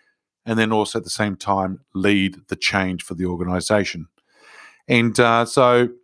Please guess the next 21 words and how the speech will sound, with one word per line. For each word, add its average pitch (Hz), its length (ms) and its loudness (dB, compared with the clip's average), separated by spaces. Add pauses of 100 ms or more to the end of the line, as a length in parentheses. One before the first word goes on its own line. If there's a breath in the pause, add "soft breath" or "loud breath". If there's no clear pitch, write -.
(280)
you 135 100 -2
know, 127 180 4
it's 117 280 -4
not 160 140 4
an 147 100 0
easy 139 220 0
task 127 500 0
in 95 80 -4
doing 107 240 0
that. 92 220 -4
So 117 140 -2
it's 113 120 -4
always 147 180 4
good 123 220 -4
to 110 60 -4
be 110 120 2
around 120 560 2
a 101 60 0
group 110 280 -2
of 95 140 -10
community 104 720 -4